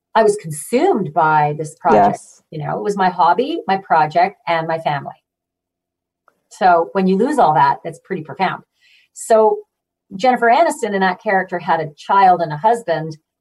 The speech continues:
Speaker 1: and wasn't doing well by any of them.
Speaker 2: Yeah.
Speaker 1: So I can see how she was lonely.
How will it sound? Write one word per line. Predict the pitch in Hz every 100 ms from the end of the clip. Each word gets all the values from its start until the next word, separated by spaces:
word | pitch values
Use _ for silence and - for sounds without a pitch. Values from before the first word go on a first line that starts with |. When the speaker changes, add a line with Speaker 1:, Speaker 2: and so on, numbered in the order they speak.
| _ -
Speaker 1:
and | 185 185
wasn't | 196 190 185
doing | 180 170 165
well | 160 156
by | 151
any | 160 208 175
of | -
them. | - - 160 - -
Speaker 2:
Yeah. | 226 180
Speaker 1:
So | - - -
I | 170 -
can | 180
see | - 214 196 185 -
how | - 175 170
she | - 160
was | 147 156
lonely. | 170 226 175 - -